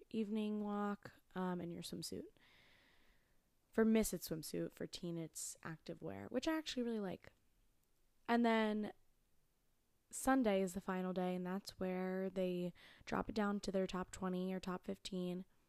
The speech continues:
They ask those girls to do their evening gown and their swimsuit one more time. Then they drop it down to five, and those top five do an onstage question. And then out of the top five, they select their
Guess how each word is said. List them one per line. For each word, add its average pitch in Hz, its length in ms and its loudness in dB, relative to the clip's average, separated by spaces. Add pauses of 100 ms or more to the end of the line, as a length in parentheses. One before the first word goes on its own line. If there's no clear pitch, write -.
(460)
They 190 420 4
ask - 340 -4
those 190 240 0
girls 180 680 -2
to 180 400 2
do 180 160 0
their 175 120 2
evening 170 380 0
gown 170 400 -2 (100)
and 165 320 -2
their 165 80 -4
swimsuit 170 380 -6
one 170 100 -4
more 175 120 -6
time. 247 480 2 (480)
Then 202 120 2
they 202 120 2
drop 185 260 2
it 180 80 0
down 170 240 -2
to 175 80 -8
five, 226 640 2 (140)
and 190 200 0
those 175 220 0
top 190 240 -4 (100)
five 180 380 -2 (420)
do 180 200 2
an 170 60 -2
onstage 170 500 -4
question. 190 580 0 (420)
And 196 140 4
then 180 140 4
out 180 120 0
of 180 60 -2
the 185 80 -2
top 170 280 -6
five, 165 340 -4 (180)
they 175 100 0
select 165 340 -4 (120)
their 165 460 -2